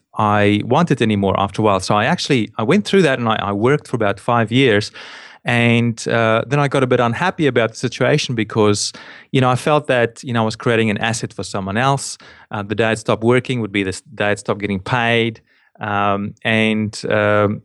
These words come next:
you know, also my leverage was really limited. So I wanted something else. And so back in, goodness, when was it? Two thousand and six or so, I think we decided to just quit our jobs, my wife, me and my wife back in New Zealand, <clears throat> and, um,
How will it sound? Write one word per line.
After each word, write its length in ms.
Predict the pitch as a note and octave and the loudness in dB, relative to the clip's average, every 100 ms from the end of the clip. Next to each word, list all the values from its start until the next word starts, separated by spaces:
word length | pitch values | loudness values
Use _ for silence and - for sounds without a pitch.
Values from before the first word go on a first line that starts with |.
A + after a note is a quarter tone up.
| _ | _
you 140 | B2+ | 0
know, 120 | A#2+ A#2 | 2 4
also 340 | B2+ C3+ A#2+ | 2 2 0
my 260 | - B2 B2 | 0 2 4
leverage 360 | D3 D#3 - | 4 2 0
was 200 | G#2+ - | -4 0
really 180 | B2 A#2+ | 0 2
limited. 480 | G#2 C3 C3 F2+ - _ _ _ _ _ _ - | 2 2 0 -2 -6 _ _ _ _ _ _ -6
So 120 | - | 2
I 20 | C3 | 4
wanted 240 | C#3+ D#3 | 4 2
something 380 | C#3+ B2+ A2+ A2+ | 0 0 0 2
else. 360 | G2+ F#2+ - - | 0 -2 -8 -6
And 400 | A2+ G#2+ G#2+ G#2 - | -2 0 0 -2 -4
so 520 | - A2 G#2 G#2 G2 | 0 2 4 2 0
back 360 | G#2 A2+ B2 - A2 | -2 -2 -2 -6 -2
in, 460 | G#2+ G#2+ G#2+ G#2+ - - - - - - - _ _ - | 0 0 0 -2 -6 -18 -20 -20 -20 -20 -20 _ _ -6
goodness, 240 | A2 G#2 | -4 0
when 100 | A#2 | 2
was 160 | G#2+ A2 | 2 2
it? 80 | |
Two 100 | G2+ | 2
thousand 260 | B2 A2+ G#2+ | 2 4 4
and 80 | G2 | 2
six 300 | - B2 - | 2 0 0
or 80 | G#2+ | 0
so, 400 | - G#2+ G2 - | 2 2 2 0
I 140 | G#2+ G#2 | -2 0
think 580 | - A2 G#2+ - - - | 2 2 0 -6 -6 -2
we 600 | G#2+ A2 G#2+ G#2+ G#2 G#2 | 4 6 6 6 6 4
decided 420 | A2+ B2 G#2+ - | 2 2 2 2
to 140 | G#2+ | 2
just 240 | G2+ - - | 2 -2 0
quit 160 | A2+ | 0
our 60 | G#2 | 2
jobs, 320 | A2 A2 A#2+ | 2 2 2
my 100 | A2 | 0
wife, 400 | G2+ G2+ A#2+ - | 2 2 0 -4
me 140 | A#2+ A2+ | -6 -4
and 100 | G#2+ | 0
my 60 | |
wife 260 | G2+ G#2 G#2 | 0 0 -2
back 180 | G#2 G#2 | -6 -4
in 80 | A2 | -2
New 80 | G2 | 0
Zealand, 400 | A#2+ A#2 A2 - _ _ - | 4 4 2 -2 _ _ 2
<clears throat> 320 | D3+ C3+ - | 6 4 4
and, 280 | A#2 A2 A2 | 4 4 4
um, 400 | G#2 G2+ F#2+ | 2 2 -2